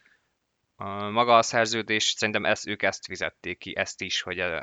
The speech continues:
hogy ez hosszú távon és a következő években lehet így beszélni McAvoyról, de ahhoz valóban, ö,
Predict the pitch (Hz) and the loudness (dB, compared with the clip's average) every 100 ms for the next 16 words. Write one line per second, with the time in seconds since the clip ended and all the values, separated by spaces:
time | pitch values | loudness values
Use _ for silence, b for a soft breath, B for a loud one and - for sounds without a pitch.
0 | - 98 90 92 - 98 - 92 87 90 | -10 -10 -8 -8 -6 -6 -6 -4 0 0
1 | 92 92 92 85 78 90 - 95 - 92 | 0 -4 -4 -6 -4 2 2 0 -2 -4
2 | 92 95 92 90 92 87 87 82 90 87 | -4 -8 -8 -6 -6 -4 -6 -2 -4 -2
3 | 90 - - 87 87 95 98 92 92 90 | -4 -4 -8 -8 -8 -6 -4 -4 -4 -6
4 | - 90 95 95 104 107 - 90 90 92 | -8 -6 -4 -2 -2 -2 -2 -4 -4 -6
5 | 92 90 90 92 90 b b b b b | -6 -8 -8 -8 -8 b b b b b
6 | _ _ 92 90 | _ _ -8 -6